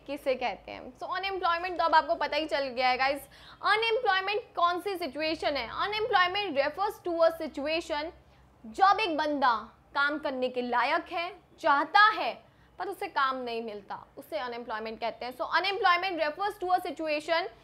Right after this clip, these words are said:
in which people are willing and able, काम करना चाहता है, ठीक है, और, अ, एबल भी है, लायक भी है, at the existing wage rate, जो इस समय पर उसे दिहाड़ी मिले वो उस पर तैयार है काम करने को, but, but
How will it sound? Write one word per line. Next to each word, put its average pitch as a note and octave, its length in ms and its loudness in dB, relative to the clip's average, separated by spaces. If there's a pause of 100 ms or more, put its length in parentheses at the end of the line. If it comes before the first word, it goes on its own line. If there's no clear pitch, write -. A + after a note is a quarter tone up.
(340)
in A4 120 2
which A4+ 240 2 (120)
people B4 420 4
are B4 160 8
willing F#4 420 0 (140)
and F#4+ 280 0
able, C#4+ 320 2
काम F#4+ 220 6
करना G#4+ 320 4
चाहता F4 440 8
है, B3+ 320 0 (280)
ठीक F4 220 0
है, G4+ 160 4 (420)
और, - 220 8
अ, E4 360 6
एबल F#4 380 2
भी G#4 160 2
है, D4+ 140 4
लायक F#4+ 400 6
भी F#4 120 -2
है, B3+ 420 0 (1000)
at F#4 200 12
the A4+ 200 8 (120)
existing F#4+ 600 -2
wage E4+ 300 0
rate, D4 300 2
जो G#4 160 2
इस A4+ 120 4
समय G4+ 220 2
पर G#4+ 140 0
उसे G#4+ 160 0
दिहाड़ी E4 360 6
मिले G4 200 0
वो G#4+ 100 0
उस A4+ 100 -2
पर A4 140 0
तैयार F4 400 6
है F#4+ 100 8
काम D4+ 280 4
करने C4 240 -2
को, A#3 120 -6
but, C4+ 200 4 (540)
but D#4 240 6